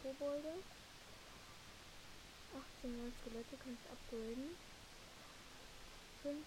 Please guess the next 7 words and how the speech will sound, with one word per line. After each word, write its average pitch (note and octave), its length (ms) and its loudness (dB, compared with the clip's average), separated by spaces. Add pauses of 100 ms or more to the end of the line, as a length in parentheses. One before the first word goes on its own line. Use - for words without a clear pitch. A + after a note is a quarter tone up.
neue B3 320 4
Werkzeuge. A3 480 -2 (340)
Kann B3 140 -2
ich A3+ 160 -4
noch A3+ 160 -4 (100)
immer G#3+ 240 2 (360)
lange G#3 200 0